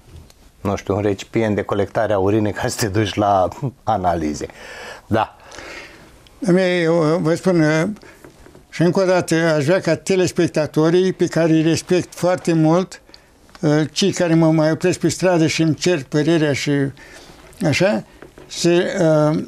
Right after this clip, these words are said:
Speaker 2: să fie convinși că ceea ce, uh, vorbesc eu în fața dumneavoastră aici,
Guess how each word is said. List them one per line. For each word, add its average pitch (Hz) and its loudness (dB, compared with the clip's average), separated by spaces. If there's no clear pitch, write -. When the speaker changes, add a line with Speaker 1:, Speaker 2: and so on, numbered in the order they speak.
Speaker 2:
să - -2
fie 214 2
convinși 185 0
că 185 0
ceea 190 2
ce, 175 0
uh, 175 -6
vorbesc 165 0
eu 160 2
în 151 0
fața 160 0
dumneavoastră 147 0
aici, 160 2